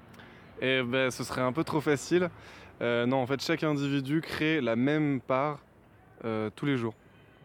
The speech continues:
Donc, euh, par exemple, on est deux mille, euh, à, je crois que c'est treize heures. Tous les membres créent dix junes par jour. Et c'est le système informatique qui détermine la quantité,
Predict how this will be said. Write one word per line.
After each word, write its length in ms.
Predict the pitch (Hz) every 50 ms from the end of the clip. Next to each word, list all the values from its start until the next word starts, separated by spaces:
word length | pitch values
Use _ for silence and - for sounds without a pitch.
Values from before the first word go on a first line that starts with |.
| - - - - - - -
Donc, 280 | - 117 110 107 - -
euh, 120 | 120 113
par 160 | 101 113 110 107
exemple, 400 | 107 104 113 123 131 - 120 107 101 98 - - - - - - - - - - -
on 140 | 107 107 110
est 100 | 113 113
deux 160 | 110 120 117
mille, 320 | 113 117 127 151 147 107 - - - - - - - - - - 110
euh, 360 | 107 104 104 107 107 104 110 -
à, 560 | - 117 113 113 117 117 117 113 117 117 113
je 40 | -
crois 100 | - 123
que 60 | 113 -
c'est 100 | 120 -
treize 320 | - - 131 120 110 113
heures. 220 | 117 120 131 131 120 - - - - - - - - - - - - - - - - - - -
Tous 120 | - 156
les 120 | 147 139
membres 380 | 131 127 127 139 147 143 117 - - -
créent 320 | - - - 131 135 127 -
dix 560 | 123 120 110 117 127 139 147 - - - - - - - - - - - - - - - _ _ _ - - -
junes 320 | - 113 117 120 127 131 135 - _ - - - -
par 140 | 117 113 104
jour. 340 | 98 117 123 139 143 143 - - - - - -
Et 80 | 113
c'est 160 | 98 - - 110
le 100 | 110 101
système 400 | - - 123 - - 139 123 120
informatique 540 | 113 - 120 113 113 113 110 - 143 147 - -
qui 260 | - - 120 110 113
détermine 760 | 113 113 117 127 120 - - 120 113 113 117 120 131 135 113 104 - - - - - - - -
la 100 | 113 104
quantité, 520 | - 110 107 - - - - 131 139 156